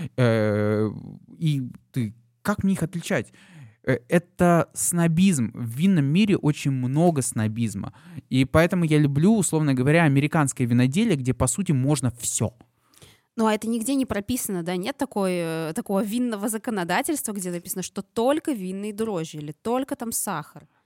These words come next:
Speaker 1: Смотрите, в каждой стране своё законодательство.
Speaker 2: А,
Speaker 1: Есть,
Speaker 2: мгм.
Speaker 1: э, условно говоря, во всей Европе ты можешь использовать, э, виноград только одного семейства, Vitis vinifera.
Speaker 2: Мгм.
Speaker 1: И, условно говоря, та же самая вот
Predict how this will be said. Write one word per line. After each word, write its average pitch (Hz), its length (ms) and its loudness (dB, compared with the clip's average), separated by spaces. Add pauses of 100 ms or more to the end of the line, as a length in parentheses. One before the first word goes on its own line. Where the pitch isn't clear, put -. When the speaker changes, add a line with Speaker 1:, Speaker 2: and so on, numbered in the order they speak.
(120)
Speaker 1:
Смотрите, 123 500 -2
в - 80 -14
каждой 120 320 2
стране 113 400 0
своё 107 340 -2
законодательство. 107 880 -6
Speaker 2:
А, 170 340 -4 (120)
Speaker 1:
Есть, 170 400 4
Speaker 2:
мгм. 151 80 -4
Speaker 1:
э, - 100 -8
условно 165 540 0
говоря, 135 420 0 (240)
во 127 200 0
всей 151 420 0
Европе 117 680 0 (260)
ты 147 100 6
можешь 147 440 2
использовать, 175 800 0
э, 110 260 2 (100)
виноград 127 540 2 (160)
только 170 380 4
одного 110 300 0
семейства, 120 580 0
Vitis 123 400 -2
vinifera. 107 500 0 (260)
Speaker 2:
Мгм. 175 440 -6
Speaker 1:
И, 175 240 6 (100)
условно 147 460 2
говоря, 123 340 4
та 120 240 2
же 110 80 -2
самая 107 460 0
вот 104 180 -8